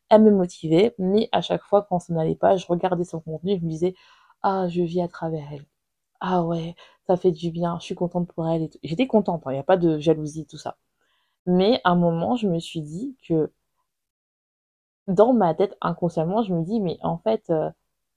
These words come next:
bah, elle a beaucoup de succès, c'est normal parce qu'elle va là. » Alors que c'est complètement faux.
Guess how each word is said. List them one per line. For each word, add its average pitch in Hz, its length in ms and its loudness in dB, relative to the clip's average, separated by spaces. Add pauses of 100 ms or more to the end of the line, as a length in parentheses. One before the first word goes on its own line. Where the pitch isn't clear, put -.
(120)
bah, 175 240 2
elle 196 180 8
a 160 80 8
beaucoup 160 360 -6
de 160 40 -14
succès, - 560 -2 (240)
c'est - 180 -4
normal 175 600 2
parce 160 200 -2
qu'elle 165 220 -4
va 165 140 2
là. » 156 80 -2
Alors 147 160 -2
que 175 80 0
c'est 226 140 0
complètement 226 460 2
faux. 170 220 -4